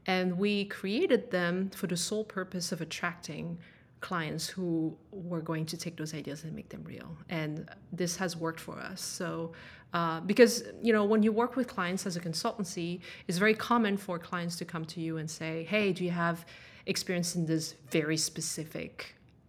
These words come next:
industry or subset of this industry?" And you, we can't come to them and say, "Oh, no, we've never done it." But when we've done, uh, internal projects and really figured out what,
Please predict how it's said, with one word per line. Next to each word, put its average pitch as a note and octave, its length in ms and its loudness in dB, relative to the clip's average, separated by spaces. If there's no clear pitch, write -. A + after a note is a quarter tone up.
industry E3 760 0
or F#3 100 -4
subset E3+ 500 -4
of D#3+ 140 -8
this D#3+ 180 -6
industry?" - 680 -8
And E3 260 -4
you, F3+ 360 -6
we G3+ 120 4
can't G#3 440 -2
come F3 300 -2
to E3+ 160 -4
them D#3+ 240 -2
and D3+ 100 -6
say, D#3 340 -4
"Oh, E3 240 2
no, D#3 200 0
we've D#3 240 -4
never D#3 180 -6
done - 300 -8
it." - 320 -14
But F3+ 200 4
when F#3+ 280 4
we've F#3+ 200 2
done, F#3 520 2
uh, E3+ 300 -2
internal B3+ 400 -2
projects E3 800 -6
and F3 140 2
really A3 220 2
figured G#3+ 400 0
out G3 280 0
what, - 360 -2